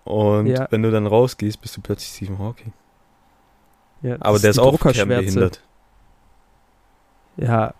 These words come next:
Speaker 2: boah, Junge, aua. <laughs>
Speaker 1: Gewesen.
Speaker 2: Junge, don't do him like that.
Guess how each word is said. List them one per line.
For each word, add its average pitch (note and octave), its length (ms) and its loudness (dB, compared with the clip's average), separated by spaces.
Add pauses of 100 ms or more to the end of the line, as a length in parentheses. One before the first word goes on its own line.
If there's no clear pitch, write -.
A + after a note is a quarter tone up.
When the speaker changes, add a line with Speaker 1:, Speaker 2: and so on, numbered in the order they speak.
Speaker 2:
boah, - 280 -4
Junge, - 480 -2
aua. A#2 340 -2 (1160)
<laughs> - 40 -8 (440)
Speaker 1:
Gewesen. G#2+ 600 2
Speaker 2:
Junge, C3 140 -2
don't C3 360 4
do C3+ 160 6
him B2+ 140 4
like B2+ 300 0
that. B2+ 260 2